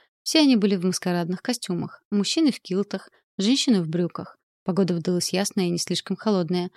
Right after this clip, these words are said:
Вся экспедиция была с самого начала пронизана праздничной атмосферой. Поскольку во Франции нет противников использования атомной энергии и буквально единственным общественным вопросом, по которому все французы сходятся во мнении, является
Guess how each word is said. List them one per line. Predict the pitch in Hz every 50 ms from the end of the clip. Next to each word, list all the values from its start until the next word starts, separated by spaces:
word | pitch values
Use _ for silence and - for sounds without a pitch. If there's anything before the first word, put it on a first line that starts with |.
| - - _
Вся | - - - 311
экспедиция | 294 - - - 247 247 262 240 - 233 214
была | 185 196 196
с | 190 -
самого | - 190 175 175 170 170
начала | 170 175 170 - 254 269 269 247
пронизана | - - 226 202 202 202 180 196 190 180
праздничной | - - 269 269 262 269 247 - - - 196 185
атмосферой. | - - 180 175 - - - 175 165 - 165 - _ _ _ _ _ _ _
Поскольку | - 175 - - 196 180 - 175
во | 180 175
Франции | - 185 180 180 175 - 196 185
нет | 185 208 285 - -
противников | - 269 240 - - 190 175 180 170 - - - -
использования | 180 - _ - 185 175 165 170 170 180 180 170 170
атомной | 165 - 196 196 196 208 233
энергии | 240 226 185 170 170 156 180 175 175
и | - - - 202
буквально | 170 160 - - 180 180 175 175 175 175
единственным | 165 - 185 185 - - 170 175 170 170
общественным | 170 156 - - 185 - - - 175 180 175 170
вопросом, | 170 170 - - 170 170 170 - - 240 240 233 - _ _ _ _ -
по | -
которому | - 196 190 - 190 180 180 180 175
все | - - 180 175
французы | - 185 180 175 - 190 175 175
сходятся | 170 - - 175 175 175 165 - - 165
во | 170 170
мнении, | 170 170 180 208 226 220 196 175 160 _ - - _ -
является | - 190 196 180 196 185 180 - -